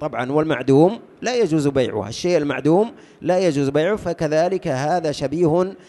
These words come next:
بالمعدوم، بالمعدوم. قال رحمه الله تعالى: فلا يصح بيع آبق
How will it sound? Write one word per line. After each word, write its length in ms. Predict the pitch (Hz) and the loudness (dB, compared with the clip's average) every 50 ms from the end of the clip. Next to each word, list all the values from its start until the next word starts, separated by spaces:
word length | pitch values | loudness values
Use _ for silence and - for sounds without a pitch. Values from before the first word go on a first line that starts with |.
| - - - | -20 -10 -2
بالمعدوم، 840 | 127 156 165 160 147 123 - 139 135 147 139 139 139 135 135 131 - - - - - _ _ - | 0 0 0 0 -2 -4 -4 0 2 4 6 8 6 6 4 0 -8 -14 -20 -20 -20 _ _ -2
بالمعدوم. 480 | 151 151 143 135 113 113 120 113 92 - - - - _ - _ _ _ - | -2 0 0 -2 -2 0 0 0 -2 -2 -10 -20 -20 _ -20 _ _ _ 2
قال 280 | 165 202 - 190 180 | 2 4 4 4 4
رحمه 260 | 170 - 175 180 165 | 2 0 -2 -2 0
الله 180 | 160 160 156 151 | 2 4 4 4
تعالى: 680 | 151 156 160 156 175 180 180 175 180 185 180 - - - | 2 0 0 0 0 2 2 2 2 0 0 -2 -6 -8
فلا 360 | - 160 151 156 151 143 139 | -4 -4 0 0 2 2 2
يصح 540 | 139 127 117 - - 139 - - - - 139 | 0 -2 -4 -6 -8 -10 -10 -10 -6 -2 -2
بيع 520 | 143 123 147 156 156 143 123 123 117 - - - | 0 2 2 2 4 2 2 2 0 -2 -2 -2
آبق 720 | 143 151 151 143 131 123 131 127 123 - 147 156 170 | 0 0 2 0 0 0 -2 -2 -2 0 0 2 2